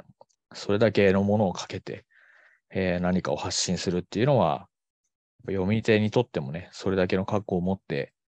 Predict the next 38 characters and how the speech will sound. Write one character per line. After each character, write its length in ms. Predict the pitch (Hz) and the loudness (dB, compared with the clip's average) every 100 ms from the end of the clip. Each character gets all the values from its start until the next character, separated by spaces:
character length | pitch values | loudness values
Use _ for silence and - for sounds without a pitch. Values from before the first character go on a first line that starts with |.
| _ _ _ | _ _ _
ま 80 | - | -2
あ、 20 | |
読 100 | 98 | 2
む 80 | 92 | 2
べ 100 | 92 | 2
き 80 | 85 | -2
だ 80 | 78 | -4
と 120 | 73 | -6
少 200 | - 151 | -2 0
な 60 | 147 | 2
く 60 | |
と 80 | 95 | -2
も 40 | |
僕 220 | 82 82 80 | -8 -8 -4
は 100 | 82 | -4
思 240 | 95 95 | -4 -8
い 80 | 78 | -8
ま 160 | 78 | -8
す 140 | - 69 | -8 -8
し、 240 | - 82 _ _ _ _ _ _ - | -8 -10 _ _ _ _ _ _ -14
ま 60 | |
あ、 20 | 107 | -8
そ 200 | 110 110 | -4 -2
う 60 | |
い 340 | 107 107 104 98 | 2 2 2 0
う 120 | - _ _ _ _ | -6 _ _ _ _
力 400 | - - 156 156 | -12 -2 4 6
を 180 | 104 98 - | 4 2 -8
込 140 | - | -2
め 120 | 139 120 | 0 0
て 120 | 104 | 0
い 100 | 90 | 0
る 260 | 87 71 _ _ _ _ _ _ | -4 -8 _ _ _ _ _ _
本 180 | - 107 | -8 -2
で 100 | 92 | 0
あ 60 | 87 | 0
る 80 | 85 | -2
と 280 | - - | -12 -16